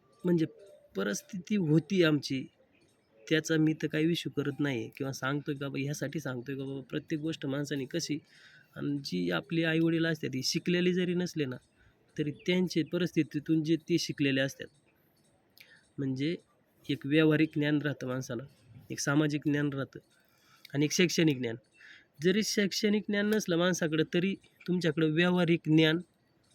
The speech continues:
आणि सामाजिक ज्ञान हे खूप महत्त्वाचं असतं. आयुष्य जगताना ह्या गोष्टी तुम्हाला पाहिजे म्हणजे पाहिजे.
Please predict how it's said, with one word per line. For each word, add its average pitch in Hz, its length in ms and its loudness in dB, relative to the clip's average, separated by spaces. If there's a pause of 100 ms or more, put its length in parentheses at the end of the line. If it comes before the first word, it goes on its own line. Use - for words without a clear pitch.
(1080)
आणि 143 220 2
सामाजिक 151 520 4
ज्ञान 123 240 -4
हे 123 200 -4
खूप 151 200 -2
महत्त्वाचं 156 380 -2
असतं. 127 260 -8
आयुष्य 156 320 0
जगताना 156 420 -2
ह्या 143 180 2
गोष्टी 156 300 0
तुम्हाला 147 280 0
पाहिजे 151 340 2
म्हणजे 135 220 0
पाहिजे. 131 320 0